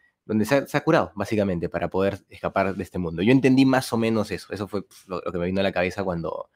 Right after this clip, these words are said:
cuando vi la configuración de la película. Pero de hecho es... Eh, no se sabe, pues, no se sabe a qué nos estamos enfrentando exactamente. Y tal vez e-, eso es lo más interesante de la película, ¿no?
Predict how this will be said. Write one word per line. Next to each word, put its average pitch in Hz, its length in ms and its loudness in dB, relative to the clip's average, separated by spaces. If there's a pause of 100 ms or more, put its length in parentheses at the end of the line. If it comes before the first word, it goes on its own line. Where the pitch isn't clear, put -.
(160)
cuando 92 180 -6
vi 92 100 0
la 95 100 0
configuración 92 520 -4
de 92 60 -4
la 92 100 -2
película. 85 540 -6
Pero 95 200 0
de 104 140 4
hecho 104 340 -2
es... 95 240 -4 (340)
Eh, - 400 -6 (1000)
no 110 140 -2
se 104 120 -8
sabe, 76 320 -2
pues, - 220 -10
no 95 140 -4
se 95 80 -6
sabe 95 160 2
a 92 60 2
qué 90 80 0
nos 87 120 0
estamos 92 280 -4
enfrentando 87 560 -2
exactamente. 87 760 -4 (800)
Y 101 80 -4
tal 120 140 0
vez 135 240 -2 (260)
e-, 120 180 0
eso 123 160 -2
es 117 60 2
lo 110 100 2
más 101 180 0
interesante 101 500 0
de 101 100 4
la 95 100 0
película, 85 480 -6
¿no? 87 260 -2